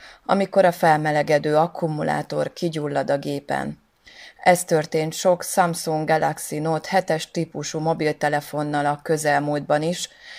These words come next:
ezért bemondták a járatokon, hogy ezeket a telefonokat ki kell kapcsolni.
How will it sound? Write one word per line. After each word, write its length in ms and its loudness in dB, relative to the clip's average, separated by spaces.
ezért 440 2
bemondták 640 2
a 40 4
járatokon, 720 2
hogy 220 0
ezeket 480 0
a 60 -2
telefonokat 720 -2
ki 140 -8
kell 220 -2
kapcsolni. 720 -6